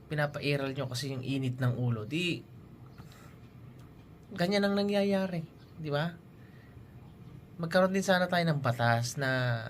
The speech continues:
alam niyo yun, wala kasing takot ang mga Pilipino.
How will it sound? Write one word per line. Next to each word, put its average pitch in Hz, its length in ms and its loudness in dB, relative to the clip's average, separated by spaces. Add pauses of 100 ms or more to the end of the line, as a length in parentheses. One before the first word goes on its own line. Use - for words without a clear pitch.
(260)
alam 165 200 -4
niyo 190 200 4
yun, 180 80 -2 (760)
wala 147 240 2
kasing 156 320 -2
takot 143 400 -4
ang 147 160 -2
mga 143 160 -4
Pilipino. 147 640 -4